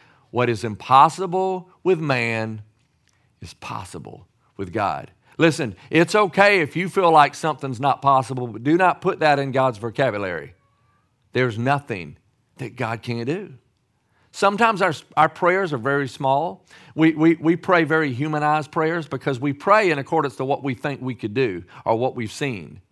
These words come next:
What if you began praying for God to do more than you could do?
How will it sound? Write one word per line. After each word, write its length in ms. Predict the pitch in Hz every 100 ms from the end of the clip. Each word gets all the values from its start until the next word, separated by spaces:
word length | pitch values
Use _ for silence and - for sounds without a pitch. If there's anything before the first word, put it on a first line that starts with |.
| _ _ _ _ _ _ _ _ -
What 180 | 143 208
if 180 | 233 202
you 120 | 196
began 480 | 160 135 160 156 143
praying 720 | - 170 165 127 107 98 98 _ _ _
for 160 | _ 135
God 540 | 98 131 151 170 156
to 80 | 151
do 480 | 131 139 127 117 110 _ _ _ _ -
more 560 | 123 139 95 71 - _ _ _ _ _ _ _ -
than 160 | 104
you 160 | 101 110
could 220 | - 85
do? 240 | 78 82